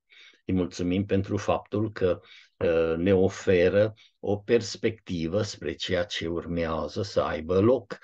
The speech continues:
pe planeta aceasta. E vorba de criza finală, evenimente escatologice, dar în același timp ne dă asigurarea că dacă rămânem de partea lui,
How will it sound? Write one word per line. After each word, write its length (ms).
pe 300
planeta 760
aceasta. 640
E 100
vorba 300
de 220
criza 560
finală, 580
evenimente 840
escatologice, 1300
dar 240
în 140
același 600
timp 340
ne 180
dă 140
asigurarea 920
că 120
dacă 360
rămânem 760
de 140
partea 720
lui, 460